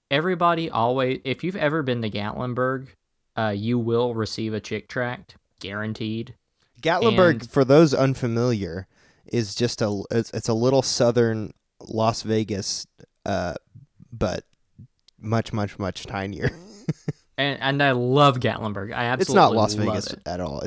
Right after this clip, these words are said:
Speaker 2: There's no casinos. It's just a bunch of, like, putt-putt courses. It's great.
Speaker 1: Yeah. I love Gatlinburg. Uh, but I was up there with my college improv group one year, and,
Speaker 2: Humble brag.
Speaker 1: um,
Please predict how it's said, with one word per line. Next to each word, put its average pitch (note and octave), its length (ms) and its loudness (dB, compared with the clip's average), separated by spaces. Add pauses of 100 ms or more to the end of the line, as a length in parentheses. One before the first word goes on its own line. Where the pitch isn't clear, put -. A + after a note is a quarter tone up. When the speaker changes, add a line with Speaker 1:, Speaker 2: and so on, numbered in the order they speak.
Speaker 2:
There's A#2+ 200 2
no D3 100 8
casinos. A2 640 -2
It's - 160 -4
just - 180 -6
a A2 60 2
bunch G#2+ 260 -2
of, F#2+ 100 -4
like, F#2 160 -4 (120)
putt-putt - 360 -6
courses. - 540 -10
It's - 140 -16
great. - 260 -8 (120)
Speaker 1:
Yeah. B2+ 160 -6 (520)
I C3 80 2
love B2+ 260 0
Gatlinburg. A2 540 -10 (520)
Uh, C3+ 200 2
but C#3 220 -2
I D3 160 0
was E3 160 0
up D#3+ 120 -4
there C#3+ 300 0
with C3 480 -4
my A#2+ 280 -2
college B2+ 440 -2
improv A2+ 540 -2
group G#2+ 420 -6 (300)
one A2 240 -4
year, G#2+ 640 -6
and, G#2+ 460 -6
Speaker 2:
Humble G#2 280 -4
brag. G2 220 -4
Speaker 1:
um, G2+ 100 -14